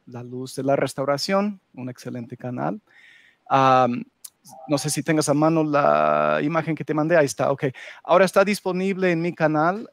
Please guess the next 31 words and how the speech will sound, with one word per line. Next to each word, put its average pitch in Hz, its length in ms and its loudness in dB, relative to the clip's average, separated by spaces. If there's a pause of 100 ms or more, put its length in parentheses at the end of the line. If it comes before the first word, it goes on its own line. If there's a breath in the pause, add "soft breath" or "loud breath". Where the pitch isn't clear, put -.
(140)
ah, 131 340 -2 (160)
acaba 147 380 2
de 143 120 0
lanzarse 151 1000 0
la, 127 720 -8
este, 123 480 -8
entrevista 151 500 0
que 139 120 -6
hice 135 140 -4
con 135 160 -10
Lachlan 131 360 -6
Mackay, 151 400 0
quien 135 220 -8
es 127 220 -6
tatra-, 127 540 -8
tatranieto 139 580 -2
de 139 120 -4
José 127 340 -8
Smith, 196 340 -2 (640 soft breath)
ah, 127 200 -2
sirve 147 420 2
como 131 280 -4
apóstol 143 760 -4
de 123 80 -10
la 123 100 -10
comunidad 123 460 -4
de 143 100 0
Cristo, 160 480 -2
para 127 220 -4
que 143 120 -8
sepan. 156 480 -2